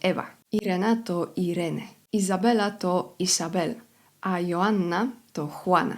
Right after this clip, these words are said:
Julia w języku hiszpańskim zapisuje się tak samo, ale wymawia się inaczej. Julia.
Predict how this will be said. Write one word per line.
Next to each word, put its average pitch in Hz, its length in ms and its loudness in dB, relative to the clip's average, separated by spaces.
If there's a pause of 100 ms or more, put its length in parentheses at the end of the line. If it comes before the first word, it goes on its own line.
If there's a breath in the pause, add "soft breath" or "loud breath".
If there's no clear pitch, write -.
(340)
Julia 202 420 8
w 196 40 2
języku 202 340 2
hiszpańskim 196 580 0
zapisuje 185 420 0
się 175 120 -4
tak 170 200 -4
samo, 196 360 0
ale 220 180 4
wymawia 170 340 -2
się - 160 -2
inaczej. 185 480 -2 (460 soft breath)
Julia. 180 300 2